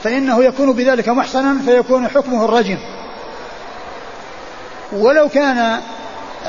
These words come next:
حين الزنا ليس عنده زوجة، ليس، يعني، من شرط ذلك أن يكون الزواج مستمر وأن يكون موجودا في حال الزنا، بل يكفي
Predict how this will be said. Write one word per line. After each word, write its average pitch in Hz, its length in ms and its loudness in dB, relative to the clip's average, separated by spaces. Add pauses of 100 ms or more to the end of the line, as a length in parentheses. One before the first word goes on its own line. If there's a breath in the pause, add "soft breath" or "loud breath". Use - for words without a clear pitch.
حين 240 260 2
الزنا 220 520 0
ليس 220 260 2
عنده 208 360 2
زوجة، 196 380 4 (760)
ليس، 247 280 4 (720)
يعني، 214 240 0 (480)
من 202 80 -4
شرط 240 260 0
ذلك 220 440 2
أن 214 180 0
يكون 220 320 0
الزواج 202 420 2
مستمر 208 520 0 (640)
وأن 208 240 2
يكون 220 420 2
موجودا 214 640 4 (440)
في 214 100 0
حال 214 240 2
الزنا، 214 480 0 (520)
بل 262 340 2 (440)
يكفي 240 560 2